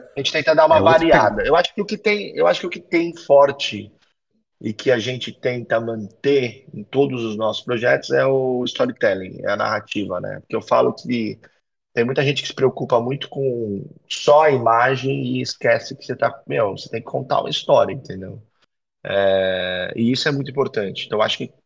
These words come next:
Speaker 1: se você olhar, eu acho que o principal do nosso estilo são histórias bem contadas.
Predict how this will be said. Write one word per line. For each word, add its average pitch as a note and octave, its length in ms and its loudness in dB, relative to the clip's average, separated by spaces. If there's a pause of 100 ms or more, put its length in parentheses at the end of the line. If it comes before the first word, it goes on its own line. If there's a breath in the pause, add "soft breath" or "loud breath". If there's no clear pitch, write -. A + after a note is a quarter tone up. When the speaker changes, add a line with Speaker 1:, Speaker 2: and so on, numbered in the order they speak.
(380)
Speaker 1:
se - 100 -8
você A2 160 -4
olhar, C3 340 2
eu - 220 -12
acho - 100 -4
que - 60 -8
o A2+ 40 -14
principal C#3+ 440 0
do C#3+ 100 -2
nosso C3 240 -2
estilo C#3 440 -6
são C3+ 200 -6
histórias C3 340 0
bem B2+ 140 -8
contadas. - 760 -10